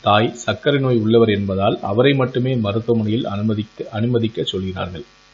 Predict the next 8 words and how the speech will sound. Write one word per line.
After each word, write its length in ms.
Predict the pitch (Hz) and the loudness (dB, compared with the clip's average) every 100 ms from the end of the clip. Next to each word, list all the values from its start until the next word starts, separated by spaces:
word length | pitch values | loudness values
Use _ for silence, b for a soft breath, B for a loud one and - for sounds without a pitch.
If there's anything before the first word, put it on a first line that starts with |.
| - | 2
தீவிர 300 | 120 120 117 | 4 6 4
சிகிச்சை 420 | 113 110 107 107 | 2 -2 -2 -4
தேவைப்படும் 600 | 98 101 113 113 110 107 | 0 0 0 0 -2 -2
நோயாளிகள் 460 | 98 107 107 104 98 | 0 0 0 0 -2
மட்டுமே 520 | 98 101 110 107 - B B B B | -6 -6 -4 -4 -4 B B B B
ராஜீவ்காந்தி 640 | 98 113 147 151 135 123 113 | 2 4 6 2 2 2 2
மருத்துவமனையில் 760 | 101 107 123 117 98 98 151 - | 2 2 4 2 2 0 0 2
ஒதுக்கப்பட்டிருப்பதால் 1000 | 110 123 120 107 98 101 98 92 101 | 2 4 2 2 -4 -6 -4 -4 -2